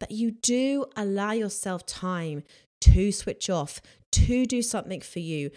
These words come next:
to really, really prioritize your health. Because I've experienced last week what it's like when your health isn't a hundred percent. Now, I'm used to waking up and feeling energized and,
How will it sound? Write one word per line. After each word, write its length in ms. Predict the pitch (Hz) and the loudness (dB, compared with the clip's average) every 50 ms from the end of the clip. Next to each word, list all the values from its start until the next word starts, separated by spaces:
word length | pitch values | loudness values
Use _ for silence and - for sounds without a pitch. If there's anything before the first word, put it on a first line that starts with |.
| - - - | -16 -8 -4
to 200 | - - 240 233 | 2 4 4 4
really, 500 | 220 202 202 233 240 247 254 240 254 247 | 4 2 2 2 2 2 2 0 0 -2
really 300 | 233 220 220 208 214 196 | -2 -2 0 0 -2 -4
prioritize 680 | 202 - - 208 190 190 185 - - - 180 170 - - | -6 -6 -6 -4 -2 -2 -4 -4 -6 -4 -4 -4 -4 -4
your 120 | 175 160 | -4 -6
health. 420 | - - 196 185 143 104 90 - - | -4 -4 -4 -4 -4 -6 -8 -8 -8
Because 340 | 202 196 - 220 208 202 220 | -8 -4 -2 -2 -2 -2 0
I've 200 | 233 247 269 269 | -2 -2 -2 -4
experienced 760 | 262 247 - - - 240 240 220 208 214 202 185 185 - - | -6 -6 -6 -2 2 2 2 4 2 0 0 -2 -4 -4 -4
last 360 | 202 180 180 180 - - - | -2 -2 -2 -2 -4 -6 -4
week 360 | 185 170 160 196 254 240 - - - - - - | -2 -2 0 0 -2 -4 -8 -14 -20 -20 -20 -12
what 220 | - 190 196 214 214 | -6 -2 0 0 2
it's 240 | 214 208 208 - - | 0 0 -2 -2 -2
like 480 | 202 180 170 165 202 254 262 - - - - - - - | -2 0 0 0 -2 -2 -4 -6 -12 -18 -20 -20 -12 -4
when 360 | 196 196 202 190 180 180 196 | 0 2 2 4 2 2 2
your 120 | 185 190 | 0 0
health 440 | 185 - - 208 190 185 180 - - - | -2 -2 -2 -2 0 0 -2 -2 -4 -4
isn't 480 | 208 196 190 - 175 165 165 156 - - _ _ _ _ | -4 -2 -2 -2 -2 -2 -2 -6 -8 -12 _ _ _ _
a 60 | 202 | -6
hundred 320 | 180 180 190 180 175 175 165 | -4 -2 -2 -2 -2 -2 -4
percent. 400 | 170 - - 151 135 110 - - _ - - - - | -4 -4 -2 -2 -2 -4 -6 -10 _ -20 -20 -14 -4
Now, 180 | - 208 214 226 | 0 0 2 2
I'm 160 | 233 247 262 | 2 2 2
used 260 | 254 262 277 262 - | 2 2 0 0 0
to 80 | - 254 | 0 2
waking 380 | 220 220 220 220 - - 208 208 | 2 2 2 0 -2 -2 -2 0
up 180 | 208 196 - - | 0 -2 -2 -2
and 120 | 190 180 | -2 -4
feeling 340 | - - 214 202 190 185 202 | -4 -4 -2 -2 0 0 0
energized 720 | 208 214 214 208 - 226 208 208 208 214 214 208 - - | 0 0 0 0 0 0 2 2 2 0 0 -2 -2 -2
and, 240 | 196 185 180 175 | -2 -2 -2 -4